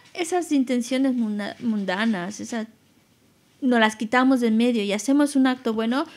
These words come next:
definitivamente, a un acto por, porque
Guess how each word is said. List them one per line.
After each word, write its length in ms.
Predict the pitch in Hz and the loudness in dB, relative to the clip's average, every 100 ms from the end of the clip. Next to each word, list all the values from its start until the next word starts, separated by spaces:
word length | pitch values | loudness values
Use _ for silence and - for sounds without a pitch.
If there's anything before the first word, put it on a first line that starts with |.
| - - | -20 -4
definitivamente, 1120 | 240 262 285 277 294 330 349 285 269 254 226 - | 0 2 2 2 2 2 2 4 2 0 -4 -2
a 80 | 311 | 2
un 100 | 370 | 2
acto 300 | 392 403 403 | 2 0 2
por, 240 | 370 - - | 2 2 6
porque 440 | 285 269 269 226 | 6 8 4 4